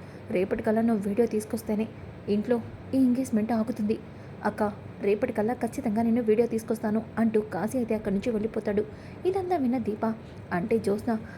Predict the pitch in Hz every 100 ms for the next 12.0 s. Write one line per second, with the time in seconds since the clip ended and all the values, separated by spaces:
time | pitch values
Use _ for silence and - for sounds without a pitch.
0 | - - 220 - 302 247 185 240 233 -
1 | 226 240 226 208 202 233 208 247 220 226
2 | 220 214 247 220 220 208 214 208 220 -
3 | - - 254 269 - 214 214 233 220 254
4 | 233 240 - - - 277 247 240 - 202
5 | 247 233 208 226 220 220 214 220 - -
6 | - 320 370 247 190 247 - 202 254 226
7 | 240 - 214 220 - 240 240 233 180 208
8 | 247 220 226 226 214 240 220 240 220 -
9 | - - - 240 247 359 254 247 208 220
10 | 226 220 - - - 202 220 247 226 196
11 | 233 226 220 220 220 - - - 208